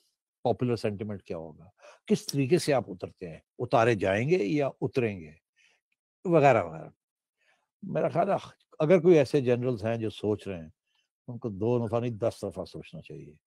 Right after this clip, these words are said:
या सी-, पावर सीज करना तो बड़ा आसान है। पावर छोड़ना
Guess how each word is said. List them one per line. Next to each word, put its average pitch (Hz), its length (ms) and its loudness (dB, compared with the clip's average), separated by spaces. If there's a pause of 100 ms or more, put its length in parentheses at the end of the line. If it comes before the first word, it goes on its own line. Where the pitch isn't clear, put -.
(460)
या 98 100 -10 (1000)
सी-, - 260 -10
पावर 120 260 4
सीज 120 220 -2
करना 110 260 -4
तो 107 80 -4
बड़ा 98 160 -4
आसान 78 360 -14
है। 76 60 -20 (720)
पावर 120 240 -6
छोड़ना 110 720 -2